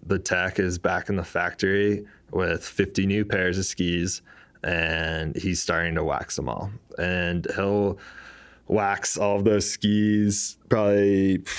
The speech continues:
I don't know, ten times, so ten times fifty, five hundred times, right? Before those skis even touch snow. Then he'll, the tech or Svindal will go with him to some glacier, and they'll go to a speed track,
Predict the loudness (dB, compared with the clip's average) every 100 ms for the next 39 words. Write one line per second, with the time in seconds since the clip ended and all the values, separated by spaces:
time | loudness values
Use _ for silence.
0 | -8 -10 -10 -4 -2 -2 -2 -4 -2 -2
1 | -2 -2 -2 -2 -2 -2 -2 -2 -2 -4
2 | -2 -2 -2 0 0 0 -4 -8 -4 -2
3 | -2 -2 -2 -2 -2 -2 -2 -6 -6 -2
4 | 0 -2 -6 -20 -8 -6 0 2 2 0
5 | 0 0 0 0 0 -2 -4 -4 -4 -4
6 | -4 -6 -12 -20 -20 -20 -4 0 2 0
7 | 0 0 2 4 4 4 0 -4 _ -2
8 | 0 0 0 0 0 2 4 2 0 -6
9 | 0 2 2 2 2 2 2 2 2 0
10 | 0 0 0 0 0 0 0 0 0 2
11 | 0 0 0 0 0 -2 -2 -2 0 -2
12 | -2 -2 -6